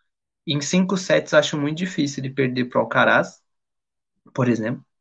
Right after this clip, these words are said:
E tudo vai depender muito dessa questão física do Nadal, como que ele vai chegar com essa questão do pé, se ele vai sentir igual sentiu em Roma,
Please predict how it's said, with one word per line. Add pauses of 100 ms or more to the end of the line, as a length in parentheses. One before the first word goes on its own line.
(1400)
E (360)
tudo
vai
depender
muito
dessa
questão
física
do
Nadal, (840)
como
que
ele
vai
chegar
com
essa
questão
do
pé,
se
ele
vai (500)
sentir
igual
sentiu
em
Roma,